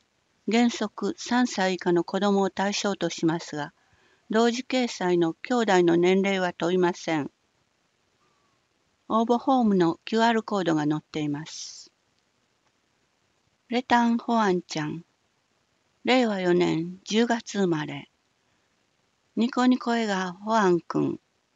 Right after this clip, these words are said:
いつも元気に生きてね。塚尾糸乃ちゃん。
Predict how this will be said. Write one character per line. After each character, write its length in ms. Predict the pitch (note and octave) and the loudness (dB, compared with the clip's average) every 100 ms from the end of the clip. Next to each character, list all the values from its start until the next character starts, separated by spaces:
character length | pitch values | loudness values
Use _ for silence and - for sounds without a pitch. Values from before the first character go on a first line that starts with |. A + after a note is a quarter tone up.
| _ _ | _ _
い 60 | A#3 | -6
つ 160 | - G#3 | 0 4
も 240 | F#3+ F3+ | 4 4
元 240 | F#3 B3+ | 2 2
気 160 | A#3 F#3+ | 2 0
に 160 | F#3 F3+ | 2 2
生 60 | |
き 120 | - | -2
て 180 | - D#3 | -4 -2
ね。 240 | D#3 G3+ F4 _ _ _ _ _ _ _ _ _ _ _ _ _ _ _ - | 0 -2 -4 _ _ _ _ _ _ _ _ _ _ _ _ _ _ _ -14
塚 400 | - - A#3 F#3 | -8 0 0 0
尾 140 | F3+ - | -4 -8
糸 260 | G#3 A#3 | -2 2
乃 140 | A3+ A3 | 2 0
ち 120 | - | -2
ゃ 60 | F#3 | -2
ん。 240 | E3+ E3+ | -2 -2